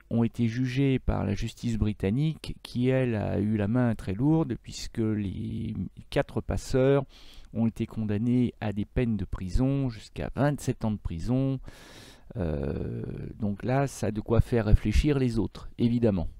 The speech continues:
Mais ceci dit, euh, c'est sans commune mesure avec le risque pris par les migrants qui, eux, ne risquent pas, euh, la prison, euh, ils risquent surtout la mort.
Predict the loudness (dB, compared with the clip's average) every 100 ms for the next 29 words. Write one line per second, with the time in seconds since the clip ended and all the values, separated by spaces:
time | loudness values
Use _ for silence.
0 | -18 -20 -18 -16 -12 2 6 6 6 -2
1 | -4 0 2 0 -2 -8 -20 -20 -20 -8
2 | -4 -2 0 0 2 2 4 4 4 2
3 | 2 2 2 2 2 2 0 0 0 -2
4 | -4 -2 0 0 -2 -4 0 0 0 0
5 | 0 0 0 2 2 0 -6 -8 0 4
6 | 4 2 0 -2 -4 -6 -6 -4 0 2
7 | 4 2 0 -4 -6 -8 -8 -6 -6 -4
8 | -2 0 0 0 -2 -4 -6 -8 -6 -4
9 | -6 -6 -6 -6 -4 2 4 4 2 -4